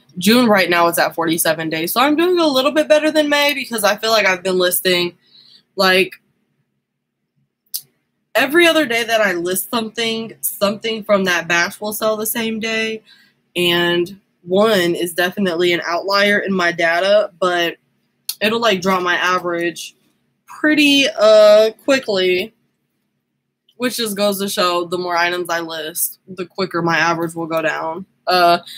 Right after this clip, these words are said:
this is J. Crew size fourteen, a nice fit and flare dress, blue, this is not blue, green, extra large, really cute. I paid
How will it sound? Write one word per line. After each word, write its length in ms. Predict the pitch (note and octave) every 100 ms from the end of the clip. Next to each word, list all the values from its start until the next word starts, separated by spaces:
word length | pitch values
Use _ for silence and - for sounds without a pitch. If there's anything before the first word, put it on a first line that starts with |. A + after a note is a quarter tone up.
| - -
this 180 | B3
is 140 | D4+ B3
J. 160 | B3+ C4
Crew 180 | D4+
size 280 | D4+ D4+ D#4+
fourteen, 1040 | - B3+ C4 - B3 A3 G#3 A3 B3+ D#4 D#4+ _ _ _ _ _ _ - _
a 100 | A#3
nice 320 | A#3+ A3+ B3 -
fit 240 | A#3+ G3+
and 140 | A#3
flare 260 | - A3 A3
dress, 800 | G#3 G3+ G3 G3 G3 G3+ - - -
blue, 540 | F#3 G3+ G3 G3 G3 -
this 140 | G3+
is 40 | G#3
not 200 | E3 D#3+
blue, 260 | E3 E3
green, 580 | F3+ G#3 B3+ B3 A#3+ A#3
extra 440 | - G3+ G3+ - G#3+
large, 760 | F#3 F3+ F#3 F#3 F#3 F#3 - _ _ _ _ - _ _
really 280 | C#4+ D#4+ D#4+
cute. 480 | D#4+ C#4 C#4 C#4 C4
I 120 | A3 A#3
paid 440 | B3 B3 B3